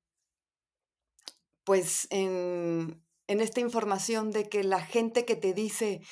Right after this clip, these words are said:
"No vas a ser mamá, ay, es lo más bonito, ay, qué lástima, te lo vas a perder", eh, sí es una chinga, pero es superbonito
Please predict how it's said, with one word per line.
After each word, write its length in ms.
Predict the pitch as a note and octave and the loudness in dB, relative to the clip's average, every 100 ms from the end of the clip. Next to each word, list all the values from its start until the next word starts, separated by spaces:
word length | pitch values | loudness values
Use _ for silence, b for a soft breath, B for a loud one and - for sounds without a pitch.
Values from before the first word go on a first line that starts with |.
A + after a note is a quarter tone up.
| B B | B B
"No 140 | A#3+ C4+ | -4 -2
vas 180 | C#4+ C#4 | -2 -4
a 60 | |
ser 200 | C4+ B3+ | -4 -4
mamá, 560 | A#3+ A#3 G3+ F#3+ F#3 - | -2 -2 -2 -2 -2 -4
ay, 260 | F#3+ G#3+ A#3 | -4 -2 -2
es 60 | |
lo 80 | B3+ | 0
más 240 | C4 B3+ | 0 0
bonito, 580 | A#3 A#3+ A3 G#3 G3 G3 F#3 | -4 -2 0 -2 -4 -4 -4
ay, 140 | G3 | -6
qué 180 | G3+ G#3+ | -6 -6
lástima, 720 | G#3 G3 F#3+ - G3+ G3 F#3+ - B B B - | -2 -2 -2 -6 -4 -2 -4 -6 B B B -4
te 100 | A3 | 0
lo 120 | A3 | 2
vas 220 | G#3+ A3+ A#3+ | 2 2 0
a 120 | A#3 | 0
perder", 840 | A3 G3 F3+ G#3 G#3+ G#3 G#3 G#3 - B B | -2 -2 -2 0 2 4 2 0 -6 B B
eh, 380 | F#3+ F#3+ F#3 G3 | -2 0 0 -4
sí 140 | - B3+ | 0 0
es 120 | B3+ | 2
una 240 | E4 D#3 | 2 0
chinga, 440 | - B3+ C4+ D#4+ F#4+ - - b b b | 0 6 8 8 6 2 -6 b b b
pero 680 | A#3+ G#3+ G3+ G3 G3 F#3 - | 6 6 6 6 6 6 4
es 380 | G#3+ A3+ A3+ - | 2 2 0 -8
superbonito 880 | - - B3+ A#3+ G3+ F3 D#3 C#3 - | -10 0 2 2 0 0 -2 -4 -10